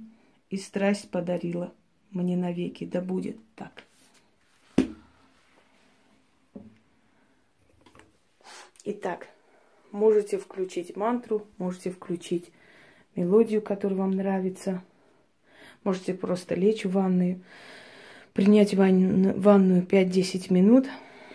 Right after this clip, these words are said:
выйти обновленной. Если вы будете повторять этот ритуал в течение нескольких месяцев каждую нел-, неделю,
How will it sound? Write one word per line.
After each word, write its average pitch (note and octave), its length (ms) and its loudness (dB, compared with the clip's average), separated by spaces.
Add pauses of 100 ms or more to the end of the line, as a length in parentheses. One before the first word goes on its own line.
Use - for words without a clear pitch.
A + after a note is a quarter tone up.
(840)
выйти G3 280 2
обновленной. F#3 720 6
Если F#3+ 300 2
вы G3 100 0
будете F#3 380 -2
повторять F#3 680 0 (680)
этот G3 300 0
ритуал F3+ 440 2
в - 120 -8
течение F#3+ 460 2
нескольких F3+ 600 0
месяцев F3+ 480 0 (240)
каждую F3 420 0
нел-, F#3 340 2
неделю, F#3 600 4